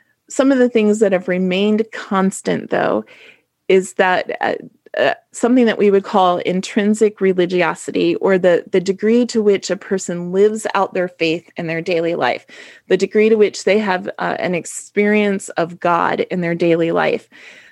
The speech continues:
that, that, that faith piece is extremely important,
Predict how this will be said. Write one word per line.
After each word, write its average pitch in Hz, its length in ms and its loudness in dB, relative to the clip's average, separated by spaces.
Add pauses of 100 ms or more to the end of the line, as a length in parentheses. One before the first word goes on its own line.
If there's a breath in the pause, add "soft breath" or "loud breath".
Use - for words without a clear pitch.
(120)
that, 180 200 2
that, 214 440 0 (200)
that 208 380 0 (260)
faith 196 540 -2 (200)
piece - 680 -2 (220)
is 190 140 2
extremely 208 1200 0
important, 165 720 -2